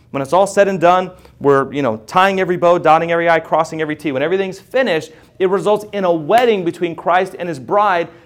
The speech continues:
and the bride is expressed in singular terms as a bride, but it's a corporate bride made up of individuals. So there we will see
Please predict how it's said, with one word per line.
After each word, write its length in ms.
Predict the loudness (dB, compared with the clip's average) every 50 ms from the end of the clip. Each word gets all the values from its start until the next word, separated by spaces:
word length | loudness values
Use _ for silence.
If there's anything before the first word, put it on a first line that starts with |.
| _ -8
and 120 | -6 -6
the 60 | -4
bride 320 | -2 0 2 4 4 4 2
is 120 | 0 -4
expressed 460 | -6 -8 -6 -2 0 0 0 0 -4
in 80 | -6 -8
singular 480 | -8 -6 -6 -6 -4 -2 0 0 0
terms 300 | 0 0 -2 -4 -2 0
as 200 | 0 0 0 0 -2
a 180 | -4 -4 -4 -4
bride, 520 | -4 0 2 4 4 6 4 2 2 0
but 100 | -2 -2
it's 140 | -2 0 -2
a 40 | -4
corporate 500 | -4 -4 -2 -2 -2 0 -2 -4 -4 -4
bride 360 | -6 -6 -6 -6 -8 -12 -20 _ _ _ _ _ _ _ _ _ _
made 220 | -6 -4 -2 -2
up 140 | -2 -2 -2
of 140 | -4 -6 -6
individuals. 680 | -8 -8 -8 -8 -8 -10 -10 -12 -16 -16 -18 _ _ _ _ _ _ _ _ _ _ _ _ _ _ _ _ _ _
So 180 | -6 -2 0 2
there 180 | 4 4 4
we 140 | 4 4 2
will 100 | 0 0
see 500 | -2 -2 -2 -2 0 0 -2 -4 -6 -12